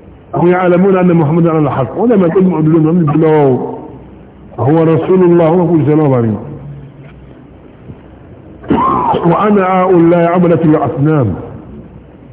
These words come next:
ولا أو-، أوثان. إذا كانوا دعوا باب سوي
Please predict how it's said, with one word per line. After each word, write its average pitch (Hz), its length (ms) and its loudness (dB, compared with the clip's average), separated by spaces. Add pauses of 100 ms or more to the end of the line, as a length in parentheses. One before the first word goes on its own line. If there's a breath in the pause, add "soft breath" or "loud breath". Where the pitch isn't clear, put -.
(300)
ولا 139 240 0
أو-، 147 300 -2
أوثان. 147 640 0 (540)
إذا 202 160 2
كانوا 185 280 0
دعوا 185 260 0
باب 180 400 0
سوي 165 420 2